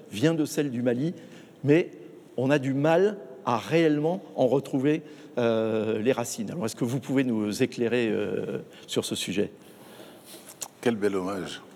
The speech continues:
Speaker 2: <laughs> Quel bel hommage. Et moi qui suis, euh, un fervent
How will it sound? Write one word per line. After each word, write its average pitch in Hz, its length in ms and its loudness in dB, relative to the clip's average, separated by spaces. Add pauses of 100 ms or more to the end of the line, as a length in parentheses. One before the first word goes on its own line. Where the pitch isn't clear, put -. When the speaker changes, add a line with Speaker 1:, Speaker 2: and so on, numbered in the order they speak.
(120)
Speaker 2:
<laughs> - 1300 -6
Quel 123 260 2
bel 101 340 0
hommage. 98 380 -4 (260)
Et 104 260 -2 (1160)
moi 113 240 2
qui 98 320 -2
suis, 104 560 0
euh, 95 320 -2 (1700)
un 92 100 0
fervent 104 680 2